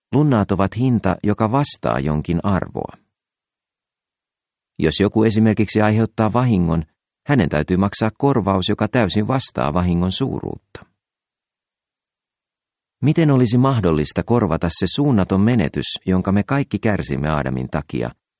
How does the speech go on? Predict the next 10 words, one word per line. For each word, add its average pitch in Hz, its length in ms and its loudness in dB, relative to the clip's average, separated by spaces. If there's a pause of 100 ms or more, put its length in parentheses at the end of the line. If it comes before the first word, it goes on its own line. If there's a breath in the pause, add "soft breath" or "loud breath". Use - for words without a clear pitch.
(220)
ja 104 100 0
vapauttaa 80 560 -2
meidät 73 380 -2
synnin 67 320 -2
ja 64 120 -6
kuoleman 69 420 -4
orjuudesta? - 720 -8 (1900)
Tarkastellaanpa 95 680 2
Jehovan 90 380 2
lunastusjärjestelyä 69 1120 -2